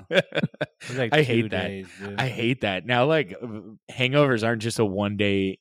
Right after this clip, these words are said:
Speaker 1: thing. And you probably drank plenty of water to hydrate again, too.
Speaker 2: Oh, d-, I, like, that's, like, a must. Like,
Speaker 1: Yeah.
Speaker 2: I'll go home and I'll, like, pound, like,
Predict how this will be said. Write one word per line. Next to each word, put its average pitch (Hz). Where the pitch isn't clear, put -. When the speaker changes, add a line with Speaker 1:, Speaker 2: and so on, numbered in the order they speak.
Speaker 1:
thing. 101
And 127
you 160
probably 180
drank 123
plenty 131
of 120
water 110
to 95
hydrate 95
again, 85
too. 113
Speaker 2:
Oh, 135
d-, 107
I, 135
like, 117
that's, 127
like, 143
a 110
must. 104
Like, 180
Speaker 1:
Yeah. -
Speaker 2:
I'll 123
go 127
home 113
and 113
I'll, 92
like, 175
pound, 107
like, 90